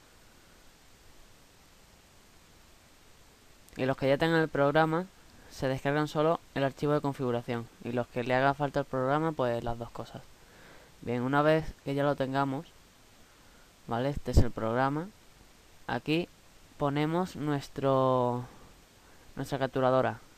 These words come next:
En mi caso es este. Vale, bien. Ahora, esto lo dejamos así como está.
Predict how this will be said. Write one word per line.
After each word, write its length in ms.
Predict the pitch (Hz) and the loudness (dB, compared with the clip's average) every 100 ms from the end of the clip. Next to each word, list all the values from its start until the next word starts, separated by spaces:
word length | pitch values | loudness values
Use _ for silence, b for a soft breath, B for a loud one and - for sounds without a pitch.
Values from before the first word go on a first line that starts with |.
| - | -12
En 100 | 117 | -6
mi 80 | 120 | -2
caso 240 | 143 147 | -2 -2
es 80 | 135 | -10
este. 320 | 113 - 113 - - - - - - - - | -12 -12 -14 -14 -20 -20 -20 -20 -20 -20 -10
Vale, 280 | 113 110 110 | -4 -4 -4
bien. 220 | 110 113 - B B B B B B B - | -6 -8 -12 B B B B B B B -2
Ahora, 220 | 131 127 | 0 2
esto 300 | 135 143 180 | 0 0 2
lo 80 | 170 | 4
dejamos 440 | 147 - 143 139 | 4 0 -2 -2
así 320 | 131 151 165 165 | -2 0 0 0
como 160 | 139 | -4
está. 420 | 127 - 151 170 | -6 0 2 2